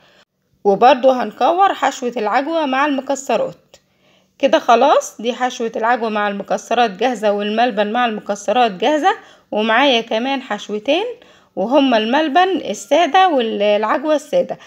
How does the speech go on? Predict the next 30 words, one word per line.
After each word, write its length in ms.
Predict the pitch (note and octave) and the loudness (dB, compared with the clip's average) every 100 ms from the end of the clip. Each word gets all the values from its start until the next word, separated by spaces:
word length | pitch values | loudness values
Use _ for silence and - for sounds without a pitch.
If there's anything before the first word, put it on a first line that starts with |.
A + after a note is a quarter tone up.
| - - - | -20 -10 -2
أنا 140 | D#4 | 0
ما 120 | C4+ | 2
بضيفش 460 | G#3+ A3+ D#4 - - | 0 -2 -4 -6 -8
للملبن 640 | A3+ G#3 A3+ C#4 A3 G#3+ | -6 -4 -2 0 0 0
ولا 260 | G#3+ C#4 B3+ | 0 0 0
للعجوة 480 | G#3+ G#3+ C#4 C4 A#3+ | 0 0 0 2 2
أي 420 | - - C#4+ G3 | 2 2 0 0
إضافات 380 | G3+ A3 B3+ C4+ | -2 0 -2 -2
خالص، 400 | - E4 G#4+ - | -2 -2 -2 -4
ما 180 | A3+ G#3 | -6 -2
بضيفش 300 | A#3 - A3+ | -4 -4 -4
ليها 320 | B3 B3 A#3 | -2 0 2
ولا 200 | G#3 G3+ | 2 0
سمنة 340 | B3+ C4 A#3+ | -2 0 2
ولا 160 | G#3 - | 2 0
زبدة، 380 | B3 A#3 D#4 G4 - - _ | -4 -2 0 -2 -4 -20 _
كده 200 | C#4+ C#4+ | 0 4
بتكون 420 | A#3 A#3+ - D4 | 4 0 -4 -4
خفيفة، 500 | C#4 A3 G#3+ D4+ - G4+ A#4+ - _ _ _ | -2 -4 -4 -4 0 0 0 -14 _ _ _
لأنها 500 | A3+ - G#3 B3+ D#4 | -2 0 0 -2 -2
بالسمنة 540 | A#3+ A#3+ - D4 C4 A#3 | -2 -4 -4 -2 -2 -2
والزبدة 500 | A3 A3+ C#4 B3 B3+ | -4 -6 -6 0 0
بتكون 480 | G#3 - C#4+ D4+ | -2 -6 -2 -2
تقيلة 340 | C4 - D4 C#4 | -2 -4 0 0
جدًا، 380 | F#3+ - E3+ B3 | -2 -4 -6 -4
فكده 400 | B3 A#3+ F4+ F4+ | -8 -4 -2 0
طعمها 640 | A#3 G#3+ A#3+ D4+ F4 - | 0 -2 -2 0 0 0
أحلى 260 | C#4 D#4+ E4 | -2 -2 -2
وأحسن 540 | B3 B3 - D#4 D4+ | -2 -4 -6 -6 -6
بكتير. 500 | C#4 - - - - | -8 -14 -18 -18 -20